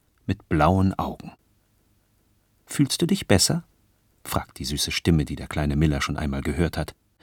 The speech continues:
„Danke“, sagt der kleine Miller. „Wo bin ich?“ „Du bist jetzt bei uns zu Hause“,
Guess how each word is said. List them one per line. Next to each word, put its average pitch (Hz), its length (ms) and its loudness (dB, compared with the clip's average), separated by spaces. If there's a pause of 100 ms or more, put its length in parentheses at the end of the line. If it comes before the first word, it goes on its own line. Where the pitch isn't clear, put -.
(260)
„Danke“, 98 500 4 (340)
sagt - 260 -6
der 80 80 -6
kleine 71 300 -4
Miller. 71 300 -2 (580)
„Wo - 240 -8
bin 156 240 6
ich?“ - 320 -6 (840)
„Du - 80 -10
bist - 260 -2
jetzt - 200 -2
bei 160 100 4
uns - 280 2
zu 113 180 2
Hause“, 123 380 4